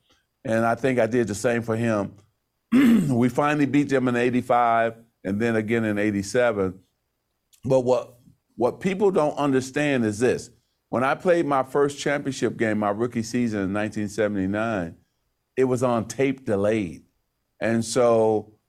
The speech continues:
that's why Larry and I changed the game, is because now everything is in prime time.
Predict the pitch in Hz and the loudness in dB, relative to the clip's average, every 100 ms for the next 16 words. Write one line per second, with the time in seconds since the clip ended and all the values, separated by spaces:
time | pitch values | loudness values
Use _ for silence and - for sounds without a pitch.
0 | _ - 131 147 143 131 117 113 120 120 | _ -2 -2 -2 -2 0 2 2 2 2
1 | 120 113 104 107 - 123 110 101 - 90 | 0 0 -2 -4 -4 -4 -2 -4 -6 -6
2 | 113 131 117 98 95 - _ _ - 101 | -4 -2 -2 -4 -6 -12 _ _ -6 -6
3 | 95 104 98 123 107 104 101 101 _ _ | -4 -6 -2 2 4 2 0 -6 _ _
4 | _ - 107 123 135 127 113 104 98 _ | _ -6 -4 -2 -2 0 0 -2 -6 _
5 | _ _ - 123 143 135 131 123 117 113 | _ _ -2 0 0 0 0 0 0 0
6 | 110 107 101 135 143 131 117 117 85 73 | 0 -2 -2 -2 0 -2 -2 -2 -4 -8